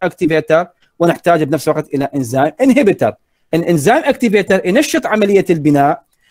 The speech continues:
والانزيم انهبيتر يوصل للمرحله المطلوبه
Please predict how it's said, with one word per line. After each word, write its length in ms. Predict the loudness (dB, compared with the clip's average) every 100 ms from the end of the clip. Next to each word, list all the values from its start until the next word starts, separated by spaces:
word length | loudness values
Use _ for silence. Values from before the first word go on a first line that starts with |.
| _
والانزيم 500 | -4 -4 -2 0 2
انهبيتر 680 | 2 4 4 4 4 2 2 -4 _
يوصل 480 | -2 2 2 2 0
للمرحله 600 | 0 -2 0 -2 0 0
المطلوبه 760 | 0 0 -2 -2 0 2 0